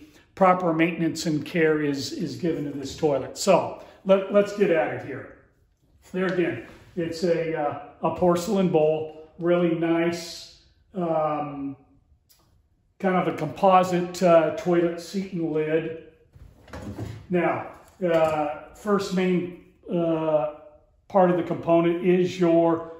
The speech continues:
twelve volt activated, uh, water flush valve. This kind of sticks in the back of that. Uh, the most important part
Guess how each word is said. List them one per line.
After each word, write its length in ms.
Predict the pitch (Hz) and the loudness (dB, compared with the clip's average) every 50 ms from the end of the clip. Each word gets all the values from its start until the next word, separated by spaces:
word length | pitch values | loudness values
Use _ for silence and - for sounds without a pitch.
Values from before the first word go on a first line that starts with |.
| - - - | -20 -20 -18
twelve 400 | - - 196 190 196 196 180 - | -6 2 6 6 8 8 6 2
volt 300 | 185 185 185 190 - - | 2 2 2 0 0 2
activated, 1400 | 180 180 180 175 180 180 165 156 170 170 170 185 175 - - 156 143 170 165 165 165 165 165 160 156 139 156 | 4 4 4 4 2 0 -2 0 0 0 0 -2 -4 -6 -10 -6 -2 0 0 2 0 0 0 -2 -2 0 2
uh, 300 | 160 151 151 - - - - - - - | 4 4 4 2 0 -6 -14 -16 -8 2
water 320 | 156 165 175 175 170 165 | 6 6 6 6 4 0
flush 340 | - - - 185 180 180 - - - | -2 -4 -2 -2 -2 -2 -2 -4 -4
valve. 580 | 185 170 170 170 170 175 175 175 175 - - - - - _ _ _ _ _ _ | 0 2 4 4 4 4 2 0 -2 -4 -10 -14 -20 -20 _ _ _ _ _ _
This 380 | - 175 160 - - - - - | -6 -4 -4 -4 -6 -12 -14 -10
kind 220 | - 180 165 156 | -8 -6 -6 -6
of 40 | 156 | -6
sticks 420 | - - - 202 175 - - - | -8 -10 -10 -10 -10 -8 -8 -8
in 100 | 170 156 | -8 -8
the 60 | 151 151 | -6 -4
back 280 | 165 151 139 - - | -4 -4 -4 -6 -8
of 80 | - - | -6 -4
that. 460 | 208 240 233 220 220 - - - - | -4 -2 0 0 -2 -2 -2 -4 -6
Uh, 2000 | - - - - - - - - - - _ _ _ _ _ _ _ _ _ _ _ _ - _ _ _ - - - _ _ _ _ _ _ - 185 175 170 165 | -6 -6 -6 -10 -12 -14 -18 -20 -20 -20 _ _ _ _ _ _ _ _ _ _ _ _ -20 _ _ _ -20 -20 -20 _ _ _ _ _ _ -4 -2 0 2 2
the 100 | 170 170 | 2 0
most 360 | 170 175 180 185 175 - - 196 | 2 2 2 2 2 0 -2 -4
important 580 | 160 143 - - 220 226 233 226 196 185 - | -6 -6 2 6 8 8 8 6 2 -2 2
part 640 | - 196 185 190 202 196 - - - - - - | 4 6 6 6 6 2 -2 -6 -10 -14 -18 -20